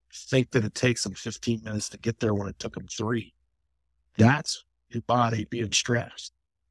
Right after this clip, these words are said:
It's waking up at three o'clock in the morning and seeing it was deceased fifteen years ago.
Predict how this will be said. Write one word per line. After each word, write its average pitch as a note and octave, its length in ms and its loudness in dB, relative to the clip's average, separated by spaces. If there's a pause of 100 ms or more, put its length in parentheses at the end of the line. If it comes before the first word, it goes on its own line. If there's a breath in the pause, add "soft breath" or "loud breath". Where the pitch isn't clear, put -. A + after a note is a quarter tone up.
(180)
It's - 240 -4
waking A#2 280 0
up C3 180 -4
at - 120 -20
three C3 160 4
o'clock A#2+ 320 4
in G#2 60 -12
the G#2+ 60 -12
morning A2+ 400 -2
and G#2+ 100 -14
seeing A2 320 -8 (520)
it A#2+ 160 0
was A2 140 -2
deceased B2 540 0
fifteen B2+ 420 0
years B2 320 4
ago. F#2 360 -2